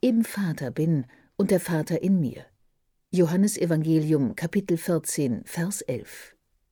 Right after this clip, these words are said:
Jesus bestätigt ebenso die Wahrheit eines innersten Heiligtums. „Denn siehe, das Reich Gottes ist mitten unter euch.“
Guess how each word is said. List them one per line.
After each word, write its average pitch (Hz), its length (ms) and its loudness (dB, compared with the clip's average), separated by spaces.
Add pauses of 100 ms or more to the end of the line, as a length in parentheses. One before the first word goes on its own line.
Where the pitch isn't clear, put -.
(640)
Jesus 233 460 2
bestätigt 202 560 0
ebenso 170 460 2
die 127 180 -2
Wahrheit 151 500 -2
eines 151 440 -4
innersten 196 640 2
Heiligtums. - 800 -6 (800)
„Denn 202 160 8
siehe, 220 500 0
das 190 240 2
Reich 208 320 0
Gottes 214 440 0
ist - 280 -4
mitten 208 380 4
unter 202 460 2
euch.“ - 320 -12